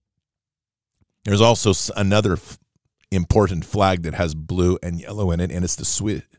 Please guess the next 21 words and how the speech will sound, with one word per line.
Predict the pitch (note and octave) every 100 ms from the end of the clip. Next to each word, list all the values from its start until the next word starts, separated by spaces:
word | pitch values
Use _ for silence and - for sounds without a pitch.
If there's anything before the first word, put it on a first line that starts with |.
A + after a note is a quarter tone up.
| _
Swedish | - A2+ F#2+ -
flag. | - D2+ D2+ - _ _ _ _ _ _ _ _ _ _ _
And | F#2 G2+
that's | A2 -
the |
same | F2+ - B2 A2+
place | - F#2+ -
where | F#2+
the | E2+
biochip | D#2 F#2 G2+ G2 F#2 - G#2 F#2 -
was | F2 E2+ - _ _ _ _ _
most | F#2+ - F#2
recently | G#2+ - - F2+
announced | F2+ F2 F2 F2 -
that | E2+
it | D#2
was | E2+
being | - F2+ D2+ -
integrated | G2 G2 F2 F2 D#2
into | F2 F2 -
people. | - - A2 C#2+ D#2